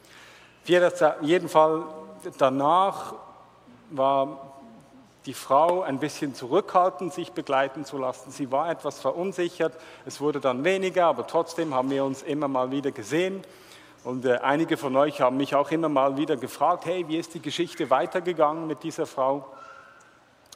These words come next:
Auf jeden Fall hatte ich am Montag vor einer Woche, hatte ich den inneren Impuls, diese Frau besuchen zu gehen. Und das habe ich eigentlich, also ich weiß, wo sie wohnt, weil ich sie ja immer nach Hause begleitet habe,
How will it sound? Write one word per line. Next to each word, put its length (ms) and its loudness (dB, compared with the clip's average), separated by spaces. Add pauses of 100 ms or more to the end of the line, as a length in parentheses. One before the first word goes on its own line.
(380)
Auf 120 0
jeden 160 2
Fall 200 4
hatte 220 2
ich 260 -6
am 160 0
Montag 420 2
vor 140 4
einer 240 2
Woche, 320 2
hatte 180 -2
ich 160 -6
den 160 0
inneren 380 -2
Impuls, 720 -4 (400)
diese 200 -6
Frau 520 2
besuchen 500 -6
zu 140 -10
gehen. 300 -6
Und 200 -10
das 140 -4
habe 160 0
ich 120 -4
eigentlich, 380 -2
also 140 -4
ich 120 -10
weiß, 280 2
wo 60 -6
sie 180 -6
wohnt, 240 0
weil 140 0
ich 80 -8
sie 160 -8
ja 140 -2
immer 200 -2
nach 160 -2
Hause 280 2
begleitet 480 0
habe, 220 2